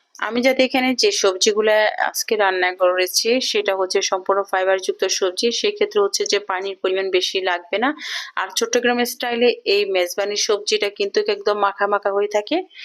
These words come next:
তো আমি এটাকে আরও পাঁচ মিনিট রান্না করব। একটু আলু সিদ্ধ হওয়ার বাকি আছে।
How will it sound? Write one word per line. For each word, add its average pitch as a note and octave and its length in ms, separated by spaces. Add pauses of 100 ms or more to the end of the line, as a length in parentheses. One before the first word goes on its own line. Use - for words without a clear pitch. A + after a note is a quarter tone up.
(480)
তো - 100
আমি G#3 220
এটাকে A#3 280
আরও G3+ 260
পাঁচ F#3 280
মিনিট G#3 300
রান্না F#3 300
করব। F#3 280 (4000)
একটু - 300
আলু G#3 220
সিদ্ধ G#3 280
হওয়ার G3 220
বাকি F3 300
আছে। E3+ 300